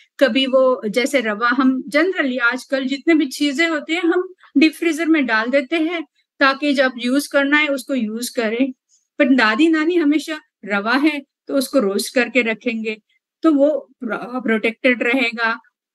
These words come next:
उसमें कीड़े नहीं पड़ेंगे। Freeze नहीं था, कुछ नहीं था, but कभी खराब नहीं होता था। तो ये तरीके थे कि जिस तरह से उन्होंने उन नैसर्गिक चीजों को समझा, उसके तत्व को समझा और हमारे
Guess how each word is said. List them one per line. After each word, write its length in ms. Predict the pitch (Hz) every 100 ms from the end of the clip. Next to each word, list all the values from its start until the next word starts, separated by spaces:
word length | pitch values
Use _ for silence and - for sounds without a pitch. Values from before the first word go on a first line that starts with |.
| 302
उसमें 360 | 311 285 285
कीड़े 300 | 233 214 214
नहीं 280 | 254 247 247
पड़ेंगे। 600 | 226 233 226 233 240 247 - _ _ -
Freeze 300 | - 302 294
नहीं 280 | 349 359 370
था, 400 | 302 202 196 _ _ -
कुछ 260 | 277 -
नहीं 180 | 330 339
था, 380 | - 254 202 _ _
but 120 | 285 247
कभी 280 | 269 262 302
खराब 380 | - 202 202 254
नहीं 300 | 277 269 262
होता 280 | 202 180 185
था। 240 | 214 - - _ _ _ -
तो 60 |
ये 220 | 427 453 415
तरीके 380 | 294 277 330
थे 320 | 330 302 311 339 _ _ _ _
कि 80 | 370
जिस 320 | 269 320 -
तरह 220 | 339 320
से 140 | - 381
उन्होंने 380 | 330 370 370 370 -
उन 220 | 339 392 403 - _ _ _ _
नैसर्गिक 800 | 247 254 226 - 311 311 370 370 -
चीजों 360 | - 254 262 311
को 140 | 359
समझा, 600 | 359 240 196 202 302 320 - _ _ _ _
उसके 280 | 320 - 370
तत्व 420 | 370 233 233 302
को 120 | 320
समझा 520 | 359 320 302 302 339 415 _ _ _ _ _ _ -
और 200 | 392 381
हमारे 480 | 359 294 294 330